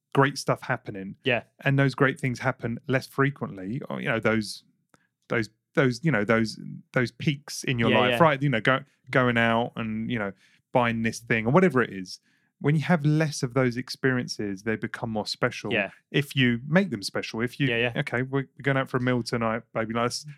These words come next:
Speaker 1: let's go somewhere really nice. And we haven't been out for a few weeks and the food tastes amazing 'cause
Speaker 2: Yeah.
Speaker 1: it's been a while. Do you know what I mean? Whereas if you go out and you
Speaker 2: Three
Speaker 1: go,
Speaker 2: times
Speaker 1: "Our,
Speaker 2: a
Speaker 1: our
Speaker 2: week,
Speaker 1: life
Speaker 2: yeah.
Speaker 1: is having," you know, going out to restaurants every day,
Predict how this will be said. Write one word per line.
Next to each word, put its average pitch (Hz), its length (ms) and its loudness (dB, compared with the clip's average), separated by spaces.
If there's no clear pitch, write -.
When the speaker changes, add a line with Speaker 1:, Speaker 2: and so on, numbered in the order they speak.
Speaker 1:
let's - 120 -16
go 120 80 0
somewhere 117 240 -4
really 117 220 2
nice. 110 320 0
And 117 80 -8
we 120 60 -2
haven't 120 220 -4
been 117 120 0
out 113 180 -2
for 113 120 -4
a 110 60 -6
few 113 220 -8
weeks 110 340 -6
and 110 140 -6
the 127 80 -4
food 127 300 0
tastes - 300 -4
amazing 110 460 0
'cause 107 200 -4
Speaker 2:
Yeah. 117 60 -6
Speaker 1:
it's - 120 -14
been 123 220 0
a 113 40 0
while. 110 400 2
Do - 100 -14
you 185 60 4
know 180 80 4
what 175 40 2
I - 100 4
mean? 110 140 -2
Whereas 151 280 6
if 156 140 0
you 151 60 2
go 165 180 6
out 147 220 2
and 143 160 4
you 135 60 2
Speaker 2:
Three 143 140 8
Speaker 1:
go, 135 40 4
Speaker 2:
times 147 280 6
Speaker 1:
"Our, 139 60 4
Speaker 2:
a 143 40 8
Speaker 1:
our 143 40 10
Speaker 2:
week, 139 100 8
Speaker 1:
life 147 320 4
Speaker 2:
yeah. 131 180 4
Speaker 1:
is 127 280 0
having," 120 520 -2
you 151 80 2
know, 107 120 2
going 131 320 4
out 120 240 0
to 117 100 -12
restaurants 123 400 -2
every 113 180 -2
day, 120 320 2